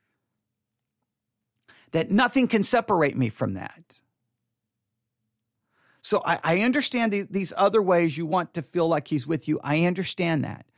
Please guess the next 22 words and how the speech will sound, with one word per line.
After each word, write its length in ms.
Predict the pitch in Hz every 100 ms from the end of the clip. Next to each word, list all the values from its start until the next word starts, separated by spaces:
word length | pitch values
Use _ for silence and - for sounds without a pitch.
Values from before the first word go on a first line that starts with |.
| _ _ _ -
But 180 | 160 -
just 360 | 180 160 -
for 100 | -
today, 560 | - 165 160 123 - 139 _ _ _ -
focus 380 | 175 180 214 196
on 100 | 165
how 260 | 131 156
he 300 | 143 - -
is 160 | 135 123
with 320 | 147 151 -
you 240 | 117 101 107 _ _ _ -
in 420 | 147 147 147 139 _ -
your 360 | 135 135 131 - -
salvation. 1080 | - 120 110 113 _ - 127 98 - - - _ _ _ _ _ _ _ _ _ _ _ _ _ _ -
And 300 | 110 123 143
nothing 440 | 185 185 147 139
changes 520 | - 165 160 123 107
your 100 | 113
salvation. 680 | - 92 82 - - - - _ _ _ _ _ _ _ _ _ _ _ _ _ _ _ -
Not 160 | 120 -
circumstances, 1040 | - 147 180 170 175 170 - 180 170 - _ _ _ _ _ _ _ _
nothing. 680 | 113 135 151 135 - - 139